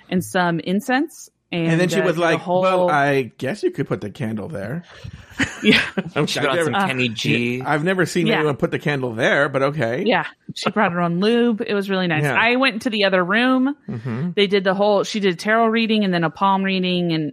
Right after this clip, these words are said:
Speaker 1: and she was very nice. Um, and, uh, yeah, I, I would never do it. I think it's all a crock of shit. But, uh, Star loves that stuff. So
Speaker 2: Mm-hmm.
Speaker 3: Yeah.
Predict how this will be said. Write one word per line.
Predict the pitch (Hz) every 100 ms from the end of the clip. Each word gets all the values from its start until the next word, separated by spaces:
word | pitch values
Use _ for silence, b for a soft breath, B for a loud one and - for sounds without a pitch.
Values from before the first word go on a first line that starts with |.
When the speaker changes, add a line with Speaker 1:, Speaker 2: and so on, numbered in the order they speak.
| -
Speaker 1:
and | 180 -
she | 190
was | 170
very | 185 180
nice. | 175 160 160 - - b b b b b -
Um, | 165 156 147 135 - - _ _ _ _ _
and, | 185 170 165 151
uh, | 151 117 - 175 - _
yeah, | 185 143
I, | 143 208
I | 190 240
would | 220
never | 175 156
do | 156 135
it. | -
I | 175
think | 185 156
it's | 151
all | 151 -
a | 170
crock | - 147 151
of | -
shit. | - - -
But, | - 175 170 -
uh, | 185 175 165 156 - - _ _ -
Star | - 233 214
loves | 156 -
that | - -
stuff. | - - - - -
So | 135 123
Speaker 2:
Mm-hmm. | 120
Speaker 3:
Yeah. | 117